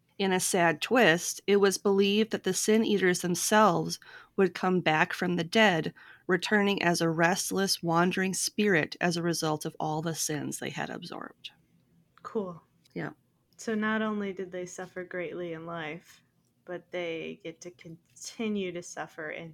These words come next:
Speaker 2: death.
Speaker 1: Yep.
Speaker 2: Cool. Cool, cool, cool. Great.
Speaker 1: The origins of this bizarre and I would argue barbaric practice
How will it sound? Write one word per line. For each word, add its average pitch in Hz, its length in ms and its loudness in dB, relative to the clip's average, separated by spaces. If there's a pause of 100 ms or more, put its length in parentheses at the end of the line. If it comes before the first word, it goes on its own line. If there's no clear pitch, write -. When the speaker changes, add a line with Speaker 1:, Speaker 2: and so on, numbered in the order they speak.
(120)
Speaker 2:
death. 151 540 -12 (440)
Speaker 1:
Yep. - 180 -8 (540)
Speaker 2:
Cool. - 280 -12 (580)
Cool, - 180 -18
cool, - 120 -18
cool. - 260 -20 (1160)
Great. - 260 -16 (720)
Speaker 1:
The 214 180 0
origins 202 640 4
of 170 140 0
this 175 160 -2
bizarre 160 600 2
and 156 180 2
I 165 160 6
would 175 140 4
argue 156 360 4
barbaric 160 720 2
practice 165 640 -4